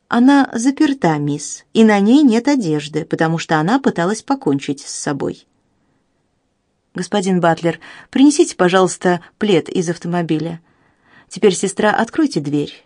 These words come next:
а потом приведите доктора Доппинга". Медсестра открыла замок. Фрина распахнула дверь. Прямо посередине, на голом полу, сидела Алисия Водингтон Форсайт.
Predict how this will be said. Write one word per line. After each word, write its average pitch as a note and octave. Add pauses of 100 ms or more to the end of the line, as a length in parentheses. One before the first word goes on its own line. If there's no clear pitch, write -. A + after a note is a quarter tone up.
(120)
а F3
потом A3+
приведите B3+
доктора F3+
Доппинга". D3+ (1300)
Медсестра E3
открыла F3
замок. D#3+ (600)
Фрина G#3+
распахнула G3
дверь. D3+ (880)
Прямо G#3+
посередине, F#3 (400)
на F#3+
голом G3
полу, E3+ (720)
сидела G3+
Алисия G3
Водингтон E3+
Форсайт. -